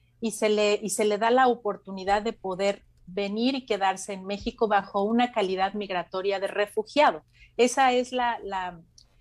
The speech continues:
lo que marca nuestro artículo once, párrafo segundo de la Constitución Política.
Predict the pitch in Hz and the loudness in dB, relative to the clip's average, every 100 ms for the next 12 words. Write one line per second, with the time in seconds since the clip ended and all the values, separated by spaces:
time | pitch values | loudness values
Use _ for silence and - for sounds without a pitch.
0 | _ - 202 202 208 202 220 220 240 233 | _ -8 -6 -4 -4 0 2 2 0 0
1 | 196 - 185 - 208 226 208 196 208 196 | -2 -4 -6 -6 -6 -2 0 0 -2 -4
2 | 226 196 196 196 190 - 180 185 190 202 | -4 -2 0 -2 -4 -6 -6 -4 -2 2
3 | 196 180 196 233 - 202 185 - 180 175 | 2 2 0 -4 -4 -6 -6 -6 -8 -2
4 | 175 190 214 185 170 - | 2 2 2 -2 -4 -6